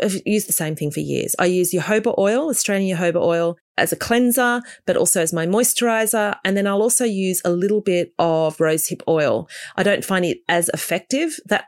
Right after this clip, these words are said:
is what happens to work for my skin. It's a very simple product, one ingredient. It's cheap. You buy it in chemists. It's an Australian product. Yeah, that's what I travel with. That's what I use for everything. I don't do chemicals.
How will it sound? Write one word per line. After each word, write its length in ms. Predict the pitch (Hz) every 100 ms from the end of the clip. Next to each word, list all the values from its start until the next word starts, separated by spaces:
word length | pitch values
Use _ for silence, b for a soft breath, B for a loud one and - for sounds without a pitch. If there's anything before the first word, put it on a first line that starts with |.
| -
is 200 | 202 180
what 260 | 185 196
happens 300 | - 180 180
to 100 | -
work 220 | 170 165 -
for 100 | 170
my 100 | 151
skin. 520 | - - 160 151 160 -
It's 120 | 185
a 40 |
very 320 | 175 208 208
simple 680 | 202 - 190 - 180 175 160 -
product, 480 | 202 196 - -
one 120 | 190 185
ingredient. 800 | 175 170 165 165 165 - - - -
It's 280 | 175 - -
cheap. 480 | - 220 208 - 185
You 80 | 175
buy 240 | 170 170
it 80 | 165
in 120 | 160
chemists. 840 | - 220 208 202 - - - - -
It's 160 | - 175
an 40 |
Australian 500 | 147 - 202 226 220
product. 560 | - 214 214 208 - - _ -
Yeah, 220 | 196 208
that's 320 | 180 190 - 180
what 160 | 180
I 60 | 175
travel 360 | - 220 220
with. 220 | 214 208 -
That's 240 | - -
what 100 | 175
I 80 | 165
use 480 | 170 190 202 202 -
for 140 | 196 -
everything. 580 | 175 185 - 196 190 B B _
I 60 | 196
don't 300 | 220 226 -
do 160 | 214
chemicals. 840 | 208 - 196 247 - 170 147 -